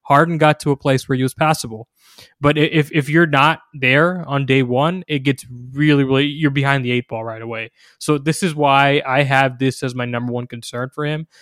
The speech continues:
If he can get over this, if he can get to a point where he's not laughable, um,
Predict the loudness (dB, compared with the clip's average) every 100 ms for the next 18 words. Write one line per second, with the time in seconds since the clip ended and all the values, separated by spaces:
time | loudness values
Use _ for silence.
0 | _ -4 -2 -2 -2 0 4 6 6 6
1 | 2 0 -4 -4 -4 -6 -4 0 -2 -2
2 | -4 -6 -6 -2 -2 -4 -6 -4 -4 -2
3 | 0 2 0 -2 _ _ _ _ -2 2
4 | 2 2 -6 -8 -10 -12 _ _ _ _
5 | _ _ _ _ _ 0 2 2 -2